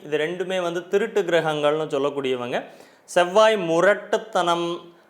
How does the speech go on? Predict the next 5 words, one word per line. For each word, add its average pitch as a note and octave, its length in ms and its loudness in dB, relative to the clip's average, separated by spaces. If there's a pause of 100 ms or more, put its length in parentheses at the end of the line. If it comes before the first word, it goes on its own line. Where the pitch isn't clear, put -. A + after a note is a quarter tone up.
(240)
அடக்-, D3 640 0
அடக்குதல், E3 880 0
ஆளுமை, D#3+ 920 2 (400)
அஹ், A2+ 220 -6
ஒரு A2+ 360 -6